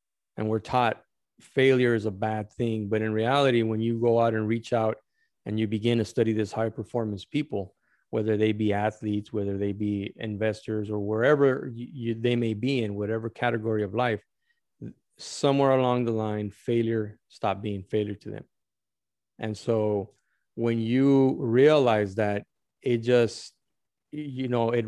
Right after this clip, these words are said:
it adds rocket fuel to your, to whatever vehicle that you're in,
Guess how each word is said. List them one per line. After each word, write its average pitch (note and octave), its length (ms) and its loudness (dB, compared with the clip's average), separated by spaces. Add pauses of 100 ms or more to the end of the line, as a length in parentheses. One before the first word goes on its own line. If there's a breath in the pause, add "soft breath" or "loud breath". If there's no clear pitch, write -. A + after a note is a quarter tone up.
(240)
it A#2 260 -4
adds B2 280 0
rocket A#2 360 0
fuel G#2 400 -4
to G#2+ 100 -8
your, G2 360 -6 (640)
to A2+ 100 0
whatever A#2 680 2
vehicle A#2 420 2
that G#2+ 200 -2
you're A2 180 0
in, A#2 440 -2